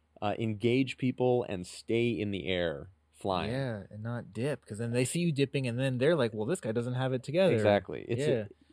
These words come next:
Speaker 2: Yeah.
Speaker 1: uh, the staying power, and that's how you become a professional comic. Professional comics do hours at a time, if not more than an hour.
Speaker 2: Yeah.
Speaker 1: So I wanna develop that skill set, and I've only done a little bit of it,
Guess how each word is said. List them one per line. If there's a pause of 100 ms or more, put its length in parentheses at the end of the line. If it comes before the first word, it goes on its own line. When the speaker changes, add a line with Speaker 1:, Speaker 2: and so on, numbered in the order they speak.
Speaker 2:
Yeah.
Speaker 1:
uh,
the
staying
power, (440)
and
that's
how
you
become
a
professional
comic. (180)
Professional
comics
do
hours
at
a
time,
if
not
more
than
an
hour. (240)
Speaker 2:
Yeah. (100)
Speaker 1:
So (240)
I
wanna
develop
that
skill
set,
and
I've
only
done
a
little
bit
of
it,